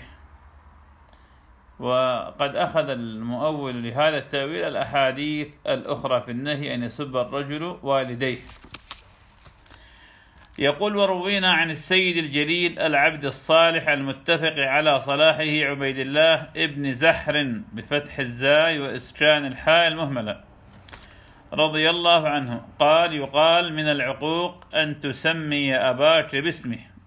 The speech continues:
وأن تمشي أمامه في طريق".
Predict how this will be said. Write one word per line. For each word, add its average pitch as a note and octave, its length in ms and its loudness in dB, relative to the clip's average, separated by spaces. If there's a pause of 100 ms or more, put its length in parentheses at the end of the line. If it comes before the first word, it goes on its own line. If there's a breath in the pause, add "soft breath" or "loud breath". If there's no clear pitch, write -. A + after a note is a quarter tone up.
وأن C3 400 -2
تمشي C#3+ 580 -2
أمامه D#3 920 -2
في E3 260 0
طريق". E3 440 0